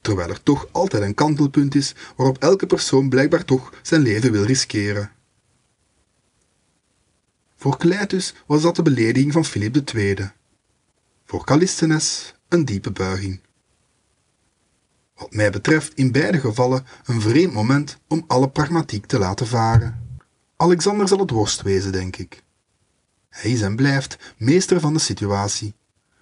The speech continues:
Hoe graag sommige bronnen hem ook willen voorstellen als een opvliegende en emotionele man vol onvervulde potos. Nu goed,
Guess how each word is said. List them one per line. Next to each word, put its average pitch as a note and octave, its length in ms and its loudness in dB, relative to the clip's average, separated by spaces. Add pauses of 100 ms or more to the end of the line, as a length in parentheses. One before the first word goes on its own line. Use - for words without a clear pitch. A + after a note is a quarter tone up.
(140)
Hoe F#2 180 -8
graag B2 320 0
sommige F3 360 2
bronnen C3 400 2
hem - 180 -2
ook A2 200 0
willen D3 180 4
voorstellen G2+ 640 -2 (260)
als - 180 -16
een G2+ 60 -4
opvliegende C#3+ 680 0 (160)
en C3+ 100 -6
emotionele D#3+ 600 2
man G#2 300 -2 (140)
vol D#3 200 4
onvervulde A#2 640 2
potos. A2 640 -4 (1700)
Nu F#3+ 100 2
goed, A2+ 360 -2